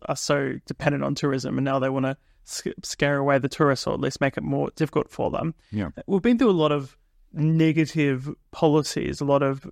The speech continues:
Speaker 1: uh, ideas the government's putting forward that won't solve the housing crisis, and a few that would. I'm wondering what you'd say, uh, if you could either wave a magic wand or perhaps even, uh, I suppose, some more politically viable ideas to actually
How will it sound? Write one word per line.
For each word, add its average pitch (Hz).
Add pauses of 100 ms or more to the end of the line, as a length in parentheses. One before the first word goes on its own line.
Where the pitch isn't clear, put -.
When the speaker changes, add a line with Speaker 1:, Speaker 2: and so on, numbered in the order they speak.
(100)
Speaker 1:
uh, 143
ideas 147
the 143
government's 139
putting 139
forward 139
that 131 (160)
won't 147
solve 131
the 139
housing 131
crisis, 127
and 135
a 143
few 147
that 131
would. 143 (320)
I'm 175
wondering 220
what 190 (100)
you'd 170
say, 143 (280)
uh, 127 (380)
if -
you 147
could 143 (220)
either 139
wave 151
a 139
magic 139
wand 226
or 151
perhaps -
even, 139 (340)
uh, 147
I 151
suppose, 147
some 156
more 139 (120)
politically 143
viable 143
ideas 131
to 147
actually -